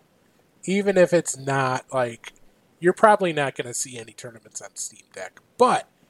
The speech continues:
giving people another option to play, giving people another option,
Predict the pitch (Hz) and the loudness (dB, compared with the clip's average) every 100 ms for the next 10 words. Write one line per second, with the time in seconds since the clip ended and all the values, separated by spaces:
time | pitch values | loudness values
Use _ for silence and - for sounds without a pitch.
0 | _ _ - 196 214 214 - 175 - 143 | _ _ -2 0 2 -2 -4 -6 0 0
1 | - - _ 110 123 139 143 123 123 127 | -2 -10 _ -8 -2 0 0 0 -6 -6
2 | - 123 - 127 - - 90 92 92 - | -8 -12 -10 -14 -14 -18 -14 -14 -16 -20
3 | _ _ _ _ _ _ _ _ _ _ | _ _ _ _ _ _ _ _ _ _
4 | 143 156 165 151 147 143 139 127 - 123 | -4 -2 -4 -8 -12 -8 -4 -4 -6 -12
5 | 120 139 123 113 - - 117 | -10 -6 -6 -6 -8 -12 -14